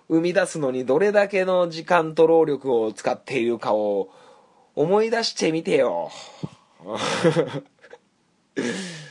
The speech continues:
まあ、でもこの、正直、あの、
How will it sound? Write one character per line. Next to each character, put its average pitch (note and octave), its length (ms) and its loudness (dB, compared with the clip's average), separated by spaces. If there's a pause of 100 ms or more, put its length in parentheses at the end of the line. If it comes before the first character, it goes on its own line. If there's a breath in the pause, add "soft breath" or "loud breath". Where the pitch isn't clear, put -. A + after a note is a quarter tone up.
(720 loud breath)
ま B2 800 -2
あ、 - 40 -20 (120)
で A3 160 4
も F#3 140 2
こ E3 120 2
の、 D#3+ 280 0 (520)
正 C#4+ 180 4
直、 F#3 460 0
あ A2 160 -10
の、 A2+ 340 -2